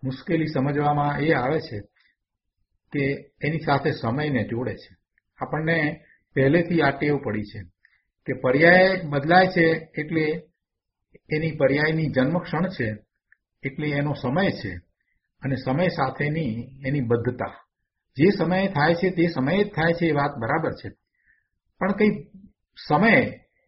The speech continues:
એટલે કાળ એ કંઈ પર્યાયને બદલતો નથી. પર્યાય બદલાય છે તો કંઈ સમયને કારણે બદલાય છે? સમય એટલે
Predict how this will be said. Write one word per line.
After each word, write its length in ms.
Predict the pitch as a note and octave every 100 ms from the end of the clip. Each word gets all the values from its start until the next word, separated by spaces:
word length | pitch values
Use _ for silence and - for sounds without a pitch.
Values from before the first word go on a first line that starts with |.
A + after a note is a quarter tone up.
| _
એટલે 180 | C#3 D#3 -
કાળ 380 | A#2 D3 D#3+ F#2+ - _ _ _ _ _ _ _ _ _ _ -
એ 80 | F3
કંઈ 240 | G3 G#3+
પર્યાયને 400 | G3 F3 F#3+ G3+
બદલતો 460 | F#3 C3 D3+ G3 A3+
નથી. 340 | A3 G#3 - - _ _ _ _ _ _ _ _ _ _ _ _ -
પર્યાય 540 | A#2 C3 E3+ E3+ F#3
બદલાય 460 | C3 A2+ B2 D#3 E3+
છે 140 | F#3
તો 100 | F#3
કંઈ 220 | F#3+ F#3 -
સમયને 440 | B2 B2 F#3 G#3
કારણે 320 | G#3+ G3+ G#3 G#3
બદલાય 380 | G3+ G3+ G3+ F#3+
છે? 100 | G#3+ G#3+
સમય 300 | - C3+ G3 G3
એટલે 200 | F#3